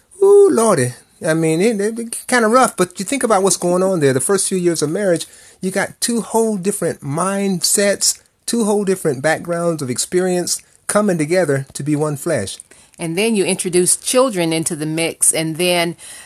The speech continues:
Speaker 2: what happens is the way I was raised is the way I'm gonna be attempting to raise the kids, and the way he was raised is the way he will attempt to, you know, raise the kids. And so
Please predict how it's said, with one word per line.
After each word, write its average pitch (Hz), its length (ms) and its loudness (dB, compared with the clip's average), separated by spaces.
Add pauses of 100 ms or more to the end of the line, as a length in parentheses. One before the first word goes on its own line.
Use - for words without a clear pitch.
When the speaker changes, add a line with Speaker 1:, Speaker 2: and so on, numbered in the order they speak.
(340)
Speaker 2:
what 190 360 -2
happens 220 520 -2
is 156 320 0 (400)
the 180 220 0
way 190 260 2
I 202 160 2
was 214 260 -2
raised 156 720 -4 (440)
is 196 180 0
the 190 100 0
way 175 280 2
I'm 196 140 -2
gonna 170 380 -2 (480)
be 180 420 -2
attempting 180 480 -6
to 165 100 -8
raise 165 260 -4
the 151 80 -6
kids, 160 420 -8
and 165 140 -6
the 165 80 -4
way 170 280 0
he 285 340 2
was 190 260 2
raised 151 460 -4
is 160 100 -4
the 160 100 -6
way 156 200 -6
he 254 240 -4
will 180 160 -2
attempt 151 400 -8
to, 151 260 -10 (100)
you 202 120 -2
know, 151 340 -4 (840)
raise 185 380 2
the 170 80 0
kids. 175 420 -2
And 165 160 0
so 180 280 2